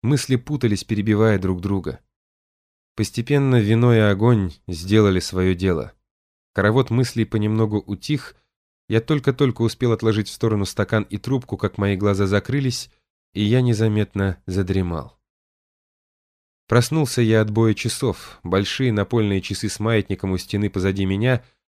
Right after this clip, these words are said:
били громко, с шипением и придыханием. Взглянув на циферблат, я увидел, что уже восемь часов вечера. Снаружи было темно, я так устал, что проспал почти весь день. "Однако пора ужинать", подумалось мне.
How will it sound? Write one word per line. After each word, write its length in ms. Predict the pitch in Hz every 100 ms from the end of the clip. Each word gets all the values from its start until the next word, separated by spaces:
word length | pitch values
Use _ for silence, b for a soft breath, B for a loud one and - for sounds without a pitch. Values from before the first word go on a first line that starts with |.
| -
били 280 | 104 110 98
громко, 440 | 95 113 127 98
с 40 | 90
шипением 640 | - 95 120 113 104 95
и 40 |
придыханием. 760 | 90 92 95 - 117 82 - - _ _ _ _ _ _ _
Взглянув 460 | 90 95 110 131 -
на 100 | 110
циферблат, 580 | - 110 110 113 131 98
я 120 | 98
увидел, 340 | 104 113 107
что 220 | - 110
уже 180 | 107 95
восемь 360 | 92 127 127 120
часов 420 | - - 117 104
вечера. 560 | 95 95 - - 57 - _ _ _ _ _ _ _ _
Снаружи 540 | - 110 131 151 117 110
было 240 | 117 117
темно, 420 | - 120 123 143
я 140 | 101 90
так 200 | 101 104
устал, 340 | 98 - 131
что 220 | - 107
проспал 420 | 92 104 - 117 107
почти 340 | 107 - 110
весь 220 | 110 107
день. 300 | 113 131 95 _ _ _ _ _ _ _ _ _ _
"Однако 400 | - 92 120 127
пора 320 | 127 131 135 -
ужинать", 400 | 147 117 101 90
подумалось 520 | 95 92 82 82 -
мне. 240 | 80 69